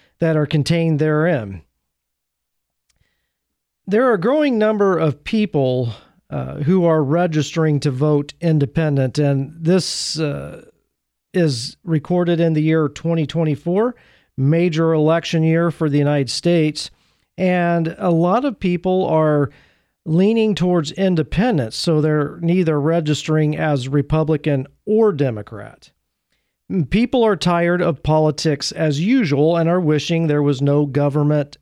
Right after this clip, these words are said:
at all, or if there was, it would be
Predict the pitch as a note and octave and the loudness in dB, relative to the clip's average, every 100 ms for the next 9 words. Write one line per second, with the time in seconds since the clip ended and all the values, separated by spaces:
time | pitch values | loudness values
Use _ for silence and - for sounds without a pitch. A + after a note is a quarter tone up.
0 | _ E3 E3 F#3 G3+ D#3 D3+ D#3+ F3+ E3+ | _ -2 0 2 4 4 2 2 2 2
1 | D#3 E3+ - D#3+ D3 G3+ E3 D3+ C#3 - | 2 0 0 0 2 2 2 2 -2 -12
2 | - - _ - F3 E3+ D3+ E3 D#3+ D3+ | -20 -20 _ -2 2 2 2 2 2 0